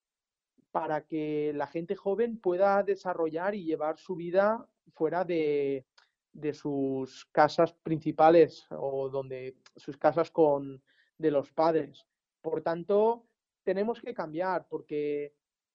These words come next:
aquí muy poca gente tiene la opción de, de adquirir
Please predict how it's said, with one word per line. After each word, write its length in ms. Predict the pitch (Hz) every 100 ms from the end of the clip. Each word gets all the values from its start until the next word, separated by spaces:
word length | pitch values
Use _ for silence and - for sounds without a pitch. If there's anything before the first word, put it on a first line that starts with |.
| -
aquí 640 | 185 - 196 214 226 - -
muy 220 | 208 226
poca 260 | 247 240
gente 300 | 233 214 226
tiene 280 | 240 226 214
la 100 | 175
opción 680 | 147 _ - 185 202 220 208
de, 720 | 160 151 147 143 139 139 139 - _
de 180 | 156 147
adquirir 560 | 143 - 147 160 170